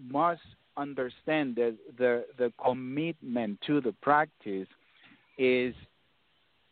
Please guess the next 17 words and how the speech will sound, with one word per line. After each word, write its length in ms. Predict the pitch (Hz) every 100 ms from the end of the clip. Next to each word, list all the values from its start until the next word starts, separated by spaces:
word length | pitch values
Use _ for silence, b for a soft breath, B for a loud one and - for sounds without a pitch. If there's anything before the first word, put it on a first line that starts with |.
| _ -
is 160 | 139 120 135 131 127 117
related 720 | 135 135 131 147 160 135 120 - -
to 320 | 131 127 123 131 -
the 200 | 135 127 - - -
small 560 | 123 135 156 180 190 139
and 160 | 131 127
simple 320 | 147 156 156 135
choices 520 | - 151 - 113 107 - b b 120
we 120 | 127
make 400 | 120 123 120 - -
in 120 | 135
our 160 | 123 117
daily 320 | 110 104 95
life, 140 | 87 - - _ _
'cause 120 | 151 123
that 200 | 156 147
is 120 | 165